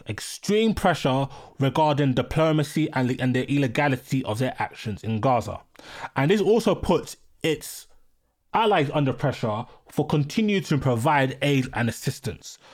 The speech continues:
because they have been effectively charged with, "Listen, you man, you need to stop committing these wrongful acts because you're basically committing them right now." This may cause some partners to withdraw military or other aspects of support.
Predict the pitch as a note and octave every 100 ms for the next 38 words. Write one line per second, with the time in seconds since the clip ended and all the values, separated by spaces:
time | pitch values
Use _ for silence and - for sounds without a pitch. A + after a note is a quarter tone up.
0 | - - - C3 D#3+ C#3 B2 - - _
1 | _ _ _ _ _ _ C#3 C3 D3 C#3+
2 | B2+ A#2 C3+ _ _ _ _ - - -
3 | G#3 D3+ D3+ D3+ G#3+ F#3+ C3+ A#2+ A2 -
4 | - _ _ _ _ _ _ _ A#2+ C3
5 | C#3+ G#2+ C3+ A#2 G2 D3 D3 - D#3+ -
6 | B2+ C#3 B2+ G#2+ A2+ A2 - A2+ - A2
7 | A2+ G#2 G#2+ A2 G#2 A2 E2 F2+ F#2 B2+
8 | C3 - _ _ _ _ _ _ _ _
9 | - - - - - - A#3 C4 G3 A#3
10 | C4+ C#4+ A3 F#3 - - G#3+ C4 A#3+ F#3+
11 | D3+ C#3+ - C#3+ B2 C#3 B2 C#3 C3+ -
12 | B2+ B2+ B2+ B2 A#2 B2 G2 - - -
13 | C3+ A3 -